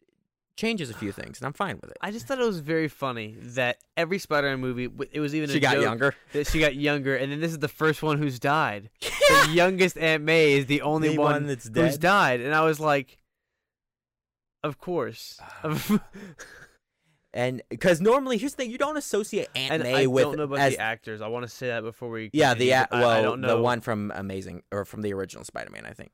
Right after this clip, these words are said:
Speaker 1: Well, she was, like, ninety in that movie.
Speaker 2: Aw, sad.
Speaker 1: I think. I can't remember her name.
Speaker 2: Bless her.
Speaker 1: If you, if you grab the V H S, I could tell you, but, like, uh,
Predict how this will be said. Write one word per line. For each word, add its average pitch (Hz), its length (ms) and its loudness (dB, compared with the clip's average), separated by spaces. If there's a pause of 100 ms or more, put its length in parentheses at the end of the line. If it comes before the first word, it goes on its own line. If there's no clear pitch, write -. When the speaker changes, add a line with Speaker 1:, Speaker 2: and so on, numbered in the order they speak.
(120)
Speaker 1:
Well, 131 60 -18
she - 140 -10
was, 294 100 -4
like, 254 120 -4
ninety 123 460 -2
in 98 100 -6
that 98 140 -12
movie. 76 240 -16
Speaker 2:
Aw, 101 520 -8 (480)
sad. 80 80 -20 (180)
Speaker 1:
I 131 120 -4
think. 98 360 -8
I - 20 -6
can't 220 200 -6
remember 170 260 -4
her 135 140 -10
name. 107 340 -8
Speaker 2:
Bless 117 240 -6
her. 104 280 -14 (340)
Speaker 1:
If 123 160 -10
you, 170 100 -2
if 180 140 -2
you 247 100 -6
grab 135 400 -2
the 107 140 -6
V 107 180 -6
H 104 180 -4
S, 92 140 -8
I 101 60 -10
could 110 160 -10
tell 101 260 -10
you, 87 180 -12
but, - 200 -12
like, 73 240 -14 (1400)
uh, 113 400 0